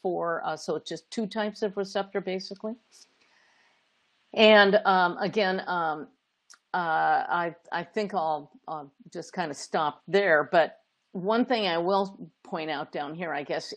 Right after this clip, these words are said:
is that the genes encoding the innate res-, res-, uh, receptors are all encoded by your germline. So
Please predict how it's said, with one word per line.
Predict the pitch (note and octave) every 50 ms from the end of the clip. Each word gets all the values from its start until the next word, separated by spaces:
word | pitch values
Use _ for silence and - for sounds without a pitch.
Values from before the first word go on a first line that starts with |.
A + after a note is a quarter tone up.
| -
is | F#3 F3+ E3+ D#3 -
that | - F3+ D#3+ D#3+ D#3 D3 C3 - _ _ _ _ _ _ _ _ _
the | A3 F3 D#3+ F#3
genes | F3 C3 - G3+ B3 B3+ B3+ B3+ A#3 F#3+ -
encoding | G3 F3 E3+ E3 - - A3+ A3 A#3 A3 G#3 F3 F3 E3+
the | D3 E3 D#3
innate | D3+ D3+ D#3+ F3+ G#3 A#3+ - -
res-, | - F3 F3 - - _ _ _ _ _ _ _ _ _
res-, | F3+ E3+ E3+ E3 D#3 - - -
uh, | E3+ D#3 D3
receptors | D3 - - - F#3+ E3+ - - F#3 E3 - F3+
are | E3 D#3+
all | E3 F3+ F#3+ G#3+ A3+ A3 - - _ _ _ _ _ -
encoded | F#3 F#3 F3+ - - G#3+ G#3+ G3+ G3+ F#3+ E3+
by | F3+ E3 E3
your | E3 E3 E3 D#3+
germline. | C#3+ - E3 E3 D#3 D3+ D3 C#3+ C#3 C3+ C#3+ D3 -
So | - - - E3 D#3 D3+ D3 D3+ -